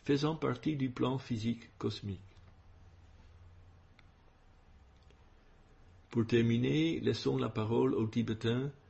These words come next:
sur un sujet parfaitement de l'actualité et qui pourrait ré-, résumer tout ce qui a été dit précédemment.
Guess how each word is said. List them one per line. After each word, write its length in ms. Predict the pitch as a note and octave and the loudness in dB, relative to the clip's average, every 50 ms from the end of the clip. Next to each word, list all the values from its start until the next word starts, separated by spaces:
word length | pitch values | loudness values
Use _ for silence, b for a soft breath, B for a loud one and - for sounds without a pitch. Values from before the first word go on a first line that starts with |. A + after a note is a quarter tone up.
| - - | -20 -20
sur 260 | - - - B2 A#2+ | -8 -2 0 0 2
un 60 | B2 A#2+ | 0 0
sujet 380 | B2 - B2 A2+ A#2 C3 C#3 | 0 0 0 2 4 2 2
parfaitement 640 | C3+ - D#3+ D#3 - - C#3+ - - B2+ B2+ C3 C3 | 2 0 -4 -4 -2 -4 -4 -4 -4 -4 -2 -4 -4
de 100 | B2 A#2 | -2 -2
l'actualité 880 | A#2 A#2 A#2 A#2 - G#2+ A2+ A2 A2 A2 A2 - - F#2+ F2 F2+ G2+ A#2 b b b b b b b b - | -2 -2 -2 -4 -4 -4 -4 -2 -2 -4 -4 -4 -6 -6 -4 -4 -6 -8 b b b b b b b b -6
et 160 | - A#2 A2 | -2 -2 -2
qui 160 | A2 - C#3 C3+ | -2 -2 -4 -4
pourrait 420 | C#3 - E3+ E3 D#3+ D#3+ E3 D#3+ | 0 0 0 2 2 2 0 2
ré-, 320 | - D3+ C#3 C#3 C#3+ D3+ - - - - | 2 2 2 2 2 0 -6 -12 -14 -12
résumer 640 | A#2+ G#2 A#2+ C3+ C#3+ C3+ C3 B2+ B2 A#2+ B2 C3 C3+ | -6 0 2 4 4 4 2 0 0 0 0 0 -2
tout 180 | - - C#3+ D3 | 2 4 4 4
ce 120 | C#3+ - | 4 0
qui 280 | - - B2 B2+ A#2+ A#2 | -4 -2 0 2 2 2
a 100 | A#2 A2+ | 2 0
été 280 | G#2+ G#2 G#2 - G2+ G2 | 0 -2 -2 -2 -4 -4
dit 220 | F#2+ G2+ G#2+ A#2 | 0 0 0 0
précédemment. 800 | A#2 - - A2+ A2 G#2+ - G#2+ G#2 G2+ G#2 F#2 F#2 F2+ F2+ G2 | -2 -2 -4 -2 -2 -2 -2 -4 -6 -6 -6 -8 -8 -10 -14 -16